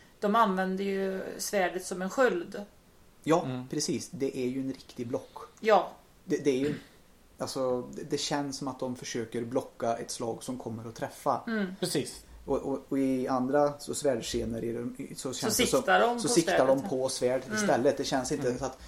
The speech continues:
Speaker 2: alltså, hade jag släppt mitt svärd så hade ändå det här svärdet flugit förbi, för det enda du siktar på var mitt svärd.
Speaker 1: Mm.
Speaker 2: För att, men i den här filmen så känns det som att de siktar igenom svärdet på motståndaren, och det tycker jag är skönt.
Speaker 1: Mm.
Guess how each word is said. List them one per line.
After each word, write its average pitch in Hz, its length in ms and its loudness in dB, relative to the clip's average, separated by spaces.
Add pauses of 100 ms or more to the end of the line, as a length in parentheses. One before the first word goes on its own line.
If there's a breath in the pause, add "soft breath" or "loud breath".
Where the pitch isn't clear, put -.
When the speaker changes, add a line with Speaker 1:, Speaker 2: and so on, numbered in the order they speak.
(120 loud breath)
Speaker 2:
alltså, 143 200 -2
hade 147 200 4
jag 143 100 4
släppt - 360 -2
mitt 180 160 -4
svärd 113 320 -2
så 123 60 -2
hade 120 160 0
ändå 120 220 -2
det 123 80 0
här 113 120 0
svärdet 113 360 -2
flugit 113 380 -4
förbi, 123 380 -4
för - 140 -4
det 131 60 2
enda 117 140 -2
du 120 60 -6
siktar - 320 -6
på 123 160 0
var 117 120 0
mitt 123 140 -6
svärd. - 360 -4
Speaker 1:
Mm. 220 200 -4 (560 soft breath)
Speaker 2:
För 131 120 -4
att, 127 120 -2
men 139 180 -2
i 143 220 -2
den 147 140 2
här 147 140 -2
filmen 117 340 -2
så 131 100 -10
känns 117 180 -8
det - 40 -12
som 120 100 -8
att - 40 -10
de 117 120 -4
siktar 117 400 -6
igenom 151 540 0
svärdet 120 500 -2
på 120 180 0
motståndaren, 127 680 -4
och - 80 -8
det 147 120 6
tycker 147 240 -2
jag 139 80 0
är 139 40 -4
skönt. 135 420 -4
Speaker 1:
Mm. 240 120 -4